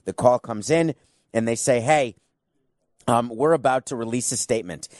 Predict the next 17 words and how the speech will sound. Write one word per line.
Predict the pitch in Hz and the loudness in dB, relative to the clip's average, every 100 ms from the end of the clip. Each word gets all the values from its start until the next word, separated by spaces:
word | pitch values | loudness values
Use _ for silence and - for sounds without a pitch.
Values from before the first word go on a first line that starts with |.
| - | -6
And | - 110 | -2 0
the | |
statement | - - 190 175 156 | 0 2 2 2 0
is, | 120 107 101 - | 0 -2 -4 -2
very | 147 165 151 | 4 4 2
simply, | - 110 117 113 - - - - | -4 -6 -2 -2 -4 -14 -20 2
"We | 143 226 | 4 4
do | 196 170 | 2 0
not | 147 151 | 0 -2
believe | - 135 135 120 | -4 -6 -6 -4
that | 110 | -4
you | 107 147 | 0 0
should | 143 - 143 113 | 0 2 2 2
be | 120 120 120 - _ | 0 0 0 -4 _
having | - 127 123 120 | -2 -2 -2 -8
any | 147 180 | -4 -2
gathering | 165 143 123 104 92 87 | 0 0 0 -4 -8 -10